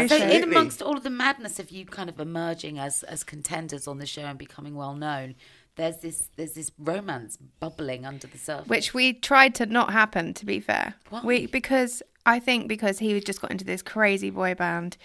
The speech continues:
Speaker 3: I was just starting my dancing career, and I was like, "I'm, we're both very, uh, career driven," and I, I was just like,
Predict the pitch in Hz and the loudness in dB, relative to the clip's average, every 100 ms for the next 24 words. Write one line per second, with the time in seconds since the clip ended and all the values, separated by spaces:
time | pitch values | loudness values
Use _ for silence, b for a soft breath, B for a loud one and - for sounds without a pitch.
0 | B B B 214 214 196 190 185 185 190 | B B B 8 8 6 2 -4 -2 -2
1 | 190 185 185 185 180 - 196 185 190 190 | 0 0 0 0 -2 -2 -6 -6 -4 -2
2 | 185 180 180 190 - 185 185 202 208 190 | -2 -4 -6 -8 -6 -6 -6 -4 -4 6
3 | 208 196 196 196 185 175 175 _ _ _ | 6 6 4 4 4 2 -4 _ _ _
4 | _ - - 175 - - 175 170 180 190 | _ -18 -12 -10 -10 -10 -8 -6 -6 -6
5 | 190 180 196 B B B B - 196 185 | -4 -6 -8 B B B B -6 -2 0
6 | 180 180 190 185 190 180 185 180 185 - | 2 2 2 0 -4 -4 -2 -2 -4 -12